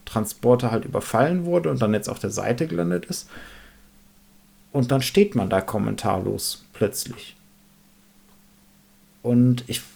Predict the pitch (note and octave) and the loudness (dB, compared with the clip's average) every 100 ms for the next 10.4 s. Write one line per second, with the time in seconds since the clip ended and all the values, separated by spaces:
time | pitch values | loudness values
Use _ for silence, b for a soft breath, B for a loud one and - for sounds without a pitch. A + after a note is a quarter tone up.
0 | - - - A2+ - - - - - D3 | -20 -20 -4 -2 0 -2 -8 -2 0 2
1 | E3 E3+ E3 - D#3+ - - E3+ D3+ A2 | 0 -4 -4 0 0 0 -2 0 2 4
2 | G#2 A#2+ C3 C3+ B2 C3+ - A2+ - A2 | 6 4 2 0 2 0 2 0 2 2
3 | D3 E3 F3+ - C#3 E3+ F#3 - D3+ D3+ | 2 4 2 4 4 4 4 6 4 4
4 | - A#2+ A#2 - - - F#2+ A#2 G3+ - | -2 2 2 2 -6 -4 2 6 4 2
5 | B B B B B B B B B - | B B B B B B B B B -18
6 | - C3+ B2 - B2 A#2+ A#2+ C#3+ D#3 C#3+ | 2 2 2 0 0 6 6 6 0 2
7 | D3 C#3+ B2+ C#3 - B2 - C3+ E3+ - | 4 4 2 -4 0 -2 0 0 -2 0
8 | C3 B2+ - B2+ C3 C3 B2+ - _ _ | 0 0 2 2 4 2 -2 -8 _ _
9 | _ _ _ _ _ _ _ - - A#2+ | _ _ _ _ _ _ _ -12 2 2
10 | A#2 A#2+ B2 - | 4 0 -2 -6